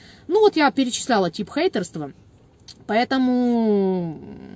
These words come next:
поэтому, к сожалению, нет смысла на это даже распыляться.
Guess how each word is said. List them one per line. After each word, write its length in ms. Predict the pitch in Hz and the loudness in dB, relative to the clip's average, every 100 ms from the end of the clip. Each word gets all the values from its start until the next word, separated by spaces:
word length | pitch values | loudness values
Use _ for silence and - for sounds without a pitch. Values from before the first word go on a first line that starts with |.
| 50 - - - - - - - - - 202 - | -18 -20 -20 -20 -20 -20 -20 -20 -20 -18 -8 2
поэтому, 480 | 262 339 359 311 | 4 4 2 0
к 60 | - | 0
сожалению, 540 | 277 233 277 330 311 254 | -4 0 0 2 2 0
нет 140 | 254 | 0
смысла 320 | 247 254 214 | -2 -2 -2
на 80 | 196 202 | -2 -2
это 200 | 190 170 | -4 -4
даже 280 | 175 175 | -4 -6
распыляться. 520 | 170 - 139 120 113 | -10 -12 -14 -14 -16